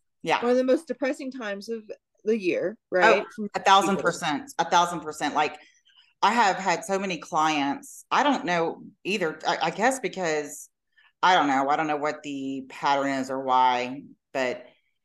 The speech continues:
Speaker 1: I've had so many clients come in and tell me, you know, holidays are hard, not because of family, because a lot of deaths around this time. And I'm just like, "Damn," you know,
Speaker 2: Yeah.
Speaker 1: and why do pe-, so many people die around the holidays? 'Cause they're depressed. But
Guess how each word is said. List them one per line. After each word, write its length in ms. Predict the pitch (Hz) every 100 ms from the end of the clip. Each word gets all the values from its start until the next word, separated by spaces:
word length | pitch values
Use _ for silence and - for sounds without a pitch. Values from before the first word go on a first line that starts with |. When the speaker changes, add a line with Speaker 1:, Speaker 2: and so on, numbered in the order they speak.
| -
Speaker 1:
I've 100 | 156
had 160 | 196 202
so 160 | 190
many 180 | 196 190
clients 640 | - 156 135 156 147 139
come 220 | - 151
in 140 | 135 127
and 140 | 123
tell 220 | - 135
me, 140 | 139 131
you 220 | 131 135
know, 180 | 123 120 -
holidays 500 | - 190 226 190 147
are 100 | 139
hard, 300 | 175 170 143
not 200 | 160 -
because 240 | 139 147
of 100 | 123 -
family, 260 | 143 165
because 240 | 127 127 135
a 80 | 127
lot 220 | 127 120
of 80 | 104 -
deaths 580 | 131 143 - - - -
around 300 | 123 123 123
this 160 | 110 -
time. 420 | 101 80 50 67
And 480 | - 139 131 127 123 127 - - _ _ _ 139
I'm 180 | 160
just 220 | 170 139 120
like, 240 | 131 131
"Damn," 500 | 147 165 160 117 101
you 140 | - 143
know, 340 | 143 139 143
Speaker 2:
Yeah. 180 | 170 170
Speaker 1:
and 80 | 147 _ _ _ _
why 240 | 131 156
do 80 | 185
pe-, 200 | 180 175
so 120 | -
many 140 | 175 165
people 180 | 151 147
die 220 | 127 135
around 140 | 156 151
the 60 |
holidays? 480 | 135 147 175 139 120
'Cause 160 | - 143
they're 120 | 143
depressed. 640 | 131 123 - 131 160 175 -
But 180 | 143